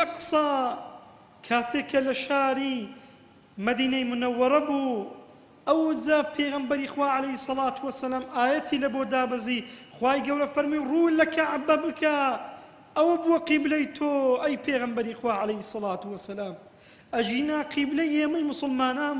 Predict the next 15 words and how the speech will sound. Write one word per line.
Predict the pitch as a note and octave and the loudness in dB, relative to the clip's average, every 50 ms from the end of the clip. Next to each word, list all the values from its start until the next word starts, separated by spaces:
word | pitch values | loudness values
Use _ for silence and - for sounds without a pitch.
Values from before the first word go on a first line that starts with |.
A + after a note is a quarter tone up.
| B3 | -4
بووە | B3 C4 C4+ C4 C4 A#3+ B3+ - - - - - - - G3+ G#3+ | -2 -2 0 0 0 0 -2 -6 -10 -14 -18 -18 -12 -4 0 0
لە | B3 A#3+ B3 | 0 0 0
سەرەتادا. | - C4 B3 B3 A#3 A#3+ - B3+ A#3 G#3+ G#3 F3+ A3 G#3 G3+ G3 F#3+ F#3+ - - - - - - - - - - - | 0 0 0 0 -2 -2 -2 0 0 0 0 -2 -2 -2 -2 -2 -4 -8 -10 -14 -18 -20 -20 -20 -20 -20 -20 -10 -4
لۆیە | F#3 B3 D4 D4+ C#4+ B3+ | 0 2 2 2 2 2
بەڕاستی | D4 C#4 C#4 C#4 C#4 C4+ - - D#4+ D#4 D4+ D4 C#4+ C4+ B3 G#3 G#3 - - - - - - - - - - - - A3+ G3+ G#3+ | 0 2 2 2 0 -2 -2 -4 -2 -2 0 0 0 -2 -4 -6 -8 -12 -16 -20 -20 -20 -20 -20 -20 -20 -20 -18 -12 -8 -4 -2
لە | A#3+ B3+ C4+ | 0 0 2
ناخی | E4+ F4+ F4+ E4+ F4 - D#4+ D#4 - | 2 2 0 0 2 2 2 2 2
دڵمانەوە | D#4+ D4+ D4 C#4+ D4+ D4 C#4 C#4 C#4 C#4 C#4 C#4 C4+ C4 B3+ A#3+ G#3+ - - - - - - - - - - - - - - - - - - E3+ G#3+ | 0 0 0 0 0 0 0 0 0 0 0 0 2 0 0 -2 -2 -6 -10 -14 -18 -20 -20 -20 -20 -20 -20 -20 -20 -20 -20 -20 -20 -18 -2 2 4
داوا | B3+ C#4 D4 D#4 D#4+ E4 E4 | 6 6 6 6 4 4 2
ئەکەین | D#4+ D#4+ - D#4 D4+ D4 D4+ | 2 2 0 0 2 2 2
لە | D4 D4 - | 0 0 0
خوای | - D4 D4 C#4+ C#4 C#4+ | 2 2 2 2 0 -2
ڕەب | A#3+ A#3 C#4 C#4 | -4 -4 -4 -4
العالەمین | C#4 C4+ C4+ C4+ C4 C4 C4 C4 C4+ C4+ C4+ C4 B3+ A#3 G#3+ - - - - - - - - - | -2 0 0 0 0 0 -2 -2 -2 -2 -2 -4 -4 -6 -8 -12 -14 -18 -20 -20 -20 -20 -8 -4
کە | - | -2